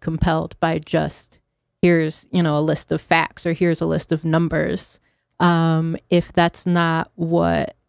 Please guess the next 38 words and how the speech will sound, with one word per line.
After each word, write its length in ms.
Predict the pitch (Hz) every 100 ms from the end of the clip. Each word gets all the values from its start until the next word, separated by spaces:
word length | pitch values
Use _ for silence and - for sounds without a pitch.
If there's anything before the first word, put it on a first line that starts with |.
| _ _ _ _ _ _
they're 220 | 190 175 165
seeing 540 | - 254 254 247 233
or 160 | 185 180
what 160 | 170
they're 140 | - 165
feeling, 600 | 254 233 214 202 196 190 -
or, 520 | 180 175 175 175 180 - _ _ _ 180
um, 380 | 175 165 165 -
if 80 |
somebody's 420 | - 180 170 160 -
telling 340 | 208 208 196
them 520 | 190 185 180 180 180 - _ _ _ _ -
something 460 | - 196 202 180
that, 140 | 170 - _
you 140 | 208 185
know, 180 | 151 123 -
isn't 360 | - - 214 202
necessarily, 920 | 202 196 - 185 180 165 165 165 196 _ _ _ _ _ _
uh, 300 | 180 175 165
backed 340 | 151 190 185 -
up 160 | 208
by 140 | 180 170
numbers. 640 | 160 156 147 - - - -
Um, 460 | 185 180 175 175 - _ _ _ _ _ _ _ - - -
so, 680 | - 214 202 196 190 185 - _ _ _ _ _ _ _ -
yeah, 220 | 202 220
I 60 | 190
think 180 | 208
that 120 | 190 185
that's 160 | 180
kind 200 | - 196
of, 240 | 190 170 170
we 220 | 185 208
need 160 | 202
to 60 | 185
figure 320 | 190 180 185
that 160 | 170 156
out, 320 | 170 262